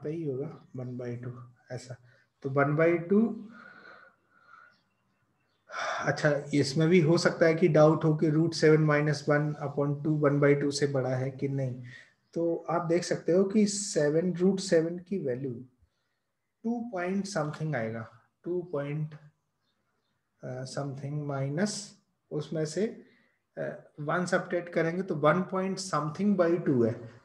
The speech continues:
तो obviously ये बड़ा number इससे बड़ा हो जाएगा। तो ये clear है कि हाफ इससे छोटा है। तो final answer क्या आ जाएगा? A belongs to one by two to root seven minus one upon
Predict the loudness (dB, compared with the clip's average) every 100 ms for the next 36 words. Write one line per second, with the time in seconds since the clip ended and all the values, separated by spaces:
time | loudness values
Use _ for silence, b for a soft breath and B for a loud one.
0 | -6 2 2 6 6 6 4 4 6 6
1 | 8 8 6 4 4 6 4 2 0 2
2 | 4 4 4 0 -2 -2 -4 -8 B B
3 | B _ _ _ 0 0 0 -8 -4 -2
4 | 2 6 10 10 6 2 2 2 2 0
5 | -6 -6 -4 -4 -2 -4 0 0 0 2
6 | 4 4 4 2 -2 0 2 2 0 -4
7 | b b b b 0 4 4 2 0 0
8 | -4 -6 -6 -6 B B _ _ _ -6
9 | -4 -2 0 2 2 2 2 0 -2 -4
10 | -14 _ _ _ _ _ _ _ _ _
11 | _ -6 0 2 0 -4 0 2 2 0
12 | -4 -8 -18 _ -6 -2 0 4 2 2
13 | -6 -6 -6 -8 -8 -8